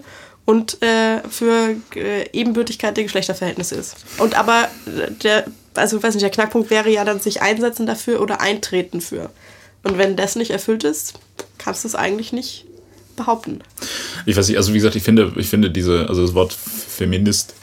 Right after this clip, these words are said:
Speaker 2: oder Feministin, ähm, finde ich, klingt sehr so danach, dass man selber aktiv einen Plan macht, wie man irgendwie was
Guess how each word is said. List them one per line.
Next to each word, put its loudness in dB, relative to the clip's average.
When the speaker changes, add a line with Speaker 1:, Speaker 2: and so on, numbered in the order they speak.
Speaker 2:
oder -2
Feministin, 2
ähm, 2
finde 0
ich, -10
klingt -4
sehr 6
so 4
danach, 2
dass -8
man 2
selber 6
aktiv -2
einen 4
Plan 4
macht, 0
wie 0
man 2
irgendwie 0
was -2